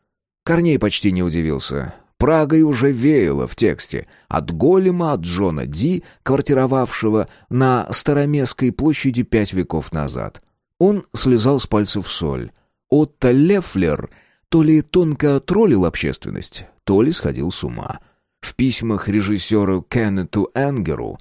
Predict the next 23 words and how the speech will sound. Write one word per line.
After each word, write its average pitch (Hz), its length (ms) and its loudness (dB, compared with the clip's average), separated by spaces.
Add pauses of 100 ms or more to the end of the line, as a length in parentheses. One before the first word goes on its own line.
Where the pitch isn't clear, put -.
(180)
он 117 180 0
утверждал, 143 540 2
что - 180 -2
больше 185 380 0
не 196 120 -2
спит. - 440 -8 (500)
К - 100 -4
пятидесяти 101 540 -2
годам 98 460 0
ракетостроитель 87 920 -2
рассорился 85 720 -2
как 98 220 -4
с - 100 -8
коллегами 90 480 0
из 85 80 -6
Центра 80 380 -4
космических 95 680 -4
исследований, 127 720 0 (260)
так 185 240 0
и 160 60 6
с 147 60 0
членами 101 600 0
Ордена. 65 560 -4